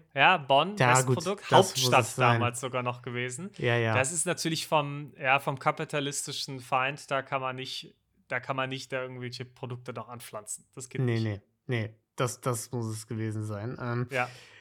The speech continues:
Speaker 2: ja, gut. Aber vorab, ihr kennt ja, äh, vielleicht mittlerweile, wenn das nicht eure erste Folge ist, unseren Podcast. Ihr wisst, wie wir mit Verbrechlein umgehen, die von Omis begangen wurden.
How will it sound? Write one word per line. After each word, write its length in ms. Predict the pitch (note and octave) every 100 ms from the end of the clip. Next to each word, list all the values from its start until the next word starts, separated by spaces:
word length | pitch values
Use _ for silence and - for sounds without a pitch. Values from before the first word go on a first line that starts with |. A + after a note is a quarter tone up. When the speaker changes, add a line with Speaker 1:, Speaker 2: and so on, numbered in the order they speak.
| -
Speaker 2:
ja, 300 | C3 B2+ - - -
gut. 280 | G3+ G#3+ -
Aber 240 | - G3+ A#3+
vorab, 440 | A3 D#3+ F3 - -
ihr 160 | E3
kennt 300 | D#3+ E3 G3
ja, 320 | G3 F3 F3+ F3
äh, 300 | D#3+ D3+ D#3 _
vielleicht 500 | - D#3 C#3+ D#3+ D#3+
mittlerweile, 560 | E3 E3 D3+ D3 D3+ C#3+
wenn 120 | C#3+
das 160 | D3+ D3+
nicht 160 | C#3+
eure 200 | C#3 C#3
erste 400 | A#2+ C#3 - D3
Folge 340 | B2+ C#3 C3 B2+
ist, 160 | B2
unseren 300 | C#3 C3 A#2+
Podcast. 540 | A2 D3 - D3 C#3 -
Ihr 200 | C3+ A#2
wisst, 300 | D#3 D#3 C3
wie 180 | C#3 C#3+
wir 80 | C#3
mit 180 | C#3
Verbrechlein 600 | - B2 A#2 C#3 - C3 B2
umgehen, 400 | C3+ D3 B2+ B2+
die 100 | C#3
von 220 | - A#2
Omis 340 | B2+ C3+ C#3
begangen 480 | - B2 B2 A#2 A#2+
wurden. 320 | A#2 A#2 A#2